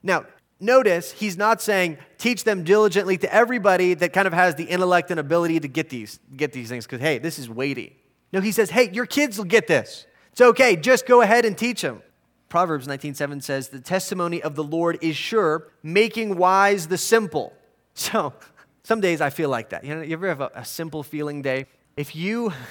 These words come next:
<laughs> if you have ever felt simple, it's okay. The Word of God will make you wise. And,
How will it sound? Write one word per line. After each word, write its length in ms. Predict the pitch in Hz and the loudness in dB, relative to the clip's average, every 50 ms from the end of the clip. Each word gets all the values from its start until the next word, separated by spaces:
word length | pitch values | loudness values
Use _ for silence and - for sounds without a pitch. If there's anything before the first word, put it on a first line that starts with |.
| - - | -20 -20
<laughs> 280 | _ _ - - _ - | _ _ -20 -20 _ -8
if 140 | 170 156 160 | -8 -6 -2
you 80 | 214 | 0
have 120 | 220 202 226 | 0 0 0
ever 180 | 226 220 185 | 0 -2 -4
felt 300 | 147 - 214 208 190 139 | 0 2 4 4 2 2
simple, 640 | - - - 220 226 214 - 151 127 123 135 143 - _ _ _ _ _ | -4 -2 0 0 0 0 -2 -4 -4 -4 -6 -8 -12 _ _ _ _ _
it's 100 | - - | 2 4
okay. 680 | 233 233 226 226 - 254 240 196 131 98 - - - - - | 6 6 6 6 6 6 6 6 4 2 -4 -14 -16 -8 -6
The 80 | 180 | -4
Word 220 | 175 160 202 220 226 | 2 6 6 6 6
of 120 | 196 143 | 6 4
God 300 | 196 190 180 180 165 156 | 4 6 6 6 4 2
will 80 | 175 175 | -2 -4
make 320 | 165 165 170 165 - - | -2 -2 -4 -4 -4 -6
you 120 | 180 175 | -4 -4
wise. 640 | 165 143 131 151 165 170 160 120 78 - - - - _ _ _ _ - | -4 0 2 2 2 2 0 -4 -8 -14 -18 -20 -20 _ _ _ _ -2
And, 200 | 190 190 170 | -2 -2 -4